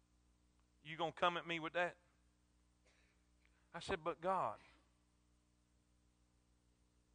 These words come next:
I don't want to." He says, "I know, but you need to."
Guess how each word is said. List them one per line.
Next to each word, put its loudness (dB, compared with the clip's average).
I 0
don't 0
want -6
to." -8
He -14
says, 2
"I 8
know, 2
but -6
you -10
need -8
to." -10